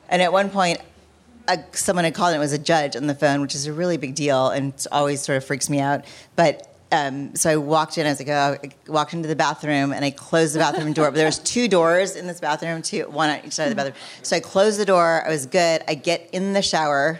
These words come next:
in the shower, behind the shower curtain. I'm on the call, and my little three-year-old, my oldest, she came in and she s-,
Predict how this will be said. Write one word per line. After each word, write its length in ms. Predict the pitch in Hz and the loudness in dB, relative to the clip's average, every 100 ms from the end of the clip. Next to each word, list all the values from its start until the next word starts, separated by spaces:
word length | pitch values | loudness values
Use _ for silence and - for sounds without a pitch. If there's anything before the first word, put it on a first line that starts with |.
| - | -8
in 260 | 160 170 170 | -4 0 0
the 80 | 160 | 0
shower, 300 | 160 156 156 - | 2 2 0 -2
behind 240 | 175 151 170 | 0 0 0
the 60 | |
shower 240 | 170 165 156 | 0 0 0
curtain. 340 | 170 143 147 - - - | -2 -4 -6 -10 -12 -6
I'm 160 | 165 | -2
on 220 | 139 165 | 0 -2
the 80 | 175 | -2
call, 520 | - 151 143 147 147 - - - _ _ - | 0 2 4 2 -2 -12 -20 -20 _ _ -2
and 240 | 160 156 | -2 0
my 140 | 156 156 | 0 0
little 600 | 156 156 156 143 - - - - | 2 4 4 2 -6 -20 -20 -4
three-year-old, 480 | 165 156 143 143 | 0 4 6 4
my 80 | 143 | 2
oldest, 200 | 120 151 - | 0 -2 -4
she 20 | - | -4
came 140 | 160 | 0
in 80 | 156 | 2
and 160 | 143 | 2
she 320 | 139 147 143 - _ _ _ | 0 -4 -4 -6 _ _ _
s-, 340 | - - - | -6 -2 -2